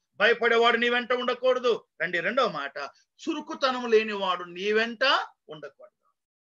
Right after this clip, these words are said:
ఇది దేవుడు పట్టిన రెండవ జల్లెడ. ఒకటవ జల్లెడ ఏమిటి? భయపడేవాడు ఉండకూడదు.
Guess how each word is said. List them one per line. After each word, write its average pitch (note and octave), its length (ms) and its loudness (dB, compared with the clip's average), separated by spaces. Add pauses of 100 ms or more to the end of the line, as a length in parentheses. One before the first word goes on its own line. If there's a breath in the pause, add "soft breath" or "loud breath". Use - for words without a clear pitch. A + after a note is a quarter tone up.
(280)
ఇది D#3 180 -14
దేవుడు G3+ 380 0
పట్టిన F#3 460 -8 (220 soft breath)
రెండవ F#3 460 -2
జల్లెడ. E3 520 -6 (800)
ఒకటవ G3+ 300 2
జల్లెడ A3+ 340 4
ఏమిటి? B3+ 600 4 (180 soft breath)
భయపడేవాడు C4 720 4
ఉండకూడదు. C4+ 680 2